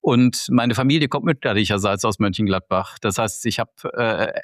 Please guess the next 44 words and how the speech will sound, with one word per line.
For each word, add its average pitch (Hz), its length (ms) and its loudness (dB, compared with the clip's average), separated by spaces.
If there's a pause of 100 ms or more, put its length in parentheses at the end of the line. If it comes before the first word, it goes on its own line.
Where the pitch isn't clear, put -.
echte 120 580 -2
Rauten-D 107 520 2
N 104 240 0
A 104 240 0
in 117 160 0
mir 113 180 4
drin, 113 260 0
da 127 100 0
ist 123 180 -8
nichts 127 200 -2
zu - 80 -2
machen. 117 300 2
Und 95 100 2
ich 95 100 -2
bin 123 100 2
schon 123 160 2
als 110 220 -2
Kind 147 200 -2
am 113 160 2
Bökelberg 104 500 0
gewesen 107 480 2
und, 107 240 -2 (500)
ähm, 104 440 2 (120)
also 120 140 0
ich - 40 -2
glaube, 139 220 0
der, 120 180 2 (220)
der 127 80 4
erste 143 240 0
Stadionbesuch 127 840 0
prägt 139 400 -2
so 117 200 2
dermaßen. 110 540 0
Ich 110 120 0
hab 127 100 -10
das 123 140 -2
Bild 139 240 0
immer 139 200 2
noch 117 160 0
vor 104 220 0
Augen, 110 420 2
wie 110 200 0
ich, - 280 -4
äh, 113 140 0